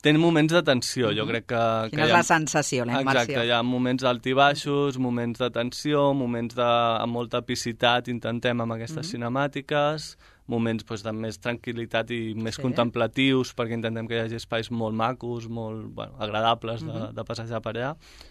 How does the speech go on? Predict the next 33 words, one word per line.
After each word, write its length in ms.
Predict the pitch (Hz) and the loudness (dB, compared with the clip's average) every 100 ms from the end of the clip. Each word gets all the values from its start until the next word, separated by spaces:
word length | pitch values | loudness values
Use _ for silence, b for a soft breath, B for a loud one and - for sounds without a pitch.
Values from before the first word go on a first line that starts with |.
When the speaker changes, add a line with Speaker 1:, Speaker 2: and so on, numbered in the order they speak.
| B B - - | B B -20 -8
Speaker 1:
I, 320 | - 135 120 113 | 2 4 4 4
bueno, 220 | 113 110 | 2 2
jo 100 | 117 | 2
crec 180 | 123 123 | 0 0
que 60 | 135 | 0
és 80 | 127 | 2
una 180 | 131 123 | 2 2
petita 360 | 123 131 135 | 2 2 2
muntanya 480 | 135 127 127 127 123 | 0 2 2 2 0
russa 400 | 117 131 139 156 | 0 -4 -4 -6
que, 480 | 151 120 104 101 101 | -4 -4 -4 -6 -10
Speaker 2:
Sí. 60 | 98 - - - | -14 -18 -20 -12
Speaker 1:
que 180 | 113 | -12
crec 260 | 104 110 110 | -8 -6 -4
que 80 | 123 | -4
ens 120 | 117 | -4
ha 80 | 113 | -4
quedat 260 | 117 107 113 | -4 -4 -4
prou 180 | 120 | -4
rodona 400 | 113 113 113 110 | -4 -4 -4 -4
i 40 | 127 | -4
l'equip 260 | 117 113 | -6 -6
estem 320 | 110 - 110 110 | -8 -8 -8 -8
bastant 320 | 107 107 110 | -8 -10 -8
contents 340 | 113 107 107 | -8 -8 -8
amb 120 | 110 | -8
el 80 | 107 | -8
resultat, 420 | 107 104 104 110 | -8 -10 -10 -10
la 80 | 110 | -10
veritat. 380 | 113 113 127 - | -12 -10 -12 -10
Speaker 2:
Ah, 240 | 160 151 147 | -6 -4 -4
per 160 | 143 | -6
acabar, 400 | 135 135 143 143 | -4 -2 -2 -2